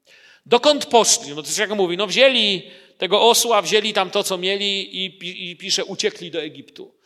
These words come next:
Zastanawialiście się kiedyś, dokąd tak naprawdę mogli pójść? No bo znowu, tutaj mamy w Biblii, nie ma. Do Egiptu i wszystko, nie? Wiecie, że ja lubię trochę historii i trochę grzebania.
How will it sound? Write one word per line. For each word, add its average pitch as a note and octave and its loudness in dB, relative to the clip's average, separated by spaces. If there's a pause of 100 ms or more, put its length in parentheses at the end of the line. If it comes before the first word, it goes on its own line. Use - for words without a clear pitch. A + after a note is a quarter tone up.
(200)
Zastanawialiście C#4+ -4
się B3+ -6
kiedyś, A3+ -6
dokąd G3 -6
tak D3+ -10
naprawdę D#3 -8
mogli F3 -14
pójść? - -14 (1200)
No D#3 -16
bo G3 -2
znowu, E3+ -4
tutaj D#3+ -8
mamy E3 -10
w D3 -18
Biblii, D#3 -16 (420)
nie D#3 -8
ma. A2+ -16 (600)
Do A3 -6
Egiptu D3+ -10
i F#3+ -12
wszystko, - -16
nie? - -20 (1400)
Wiecie, F3 -4
że D#3 -2
ja C#3+ -4
lubię C#3+ -8
trochę C3+ -16
historii F#3 -2
i D#3+ -10
trochę D3+ -10
grzebania. A2 -18